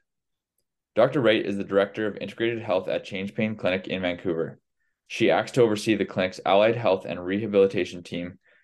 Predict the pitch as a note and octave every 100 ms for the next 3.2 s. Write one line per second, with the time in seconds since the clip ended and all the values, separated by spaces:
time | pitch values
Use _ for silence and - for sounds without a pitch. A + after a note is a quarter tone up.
0 | _ _ - A2 A2+ G#2+ F2+ F2+ F2 F2
1 | - F2+ G2+ G#2+ G2+ F#2 F#2 F2+ F2+ F2+
2 | F2 - F2 - F2 - F2 E2 E2 -
3 | -